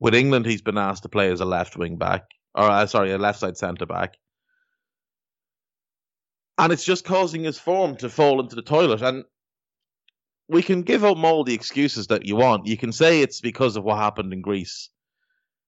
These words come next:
Well, if it's that, if that's the case, then just stop playing him. If he's not ment-, mentally ready to play, don't play him. Leave him out.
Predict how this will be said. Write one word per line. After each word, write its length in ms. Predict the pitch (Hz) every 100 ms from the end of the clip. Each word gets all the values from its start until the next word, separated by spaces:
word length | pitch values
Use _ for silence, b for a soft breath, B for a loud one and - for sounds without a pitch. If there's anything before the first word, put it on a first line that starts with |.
| _ _ _ -
Well, 200 | 151 151
if 100 | 143
it's 160 | 143
that, 180 | 175 165
if 120 | 147
that's 220 | 175 175
the 100 | -
case, 280 | 139 151 123
then 140 | 113 104
just 140 | 104
stop 200 | 123 110
playing 300 | 113 107 95
him. 180 | - - _ _ _ _ _ _ _ _ _ _ _ _ _ _ -
If 80 | 113
he's 160 | 113 110
not 180 | 143 117
ment-, 380 | 123 113 104
mentally 600 | 104 117 117 101 92 85 - _
ready 300 | - 107 98
to 100 | 98
play, 320 | 90 104 92 85
don't 260 | - 113
play 140 | 113 90
him. 160 | 101 - _ _ _
Leave 180 | 117 123
him 120 | 120
out. 180 | 113 82